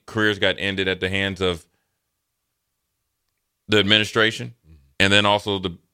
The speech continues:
a bad ref crew, um, or the, you know, referees, because they were so big. 'Cause you gotta think Andrew Luck was, remember, he would be big and run and run people over. Cam Newton was just running through people.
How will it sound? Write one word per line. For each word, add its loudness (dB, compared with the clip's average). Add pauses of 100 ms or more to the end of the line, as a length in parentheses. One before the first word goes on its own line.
a 0
bad 4
ref 0
crew, -6 (440)
um, 0 (400)
or 2
the, -4
you -4
know, -6 (280)
referees, 0 (180)
because 0
they 0
were -2
so -2
big. -2
'Cause -6
you -4
gotta 2
think -2
Andrew 0
Luck 2
was, -4
remember, 0
he 0
would -6
be -8
big 2
and -6
run 2
and -8
run 0
people -2
over. 2
Cam -2
Newton -4
was -4
just -2
running -2
through -6
people. -4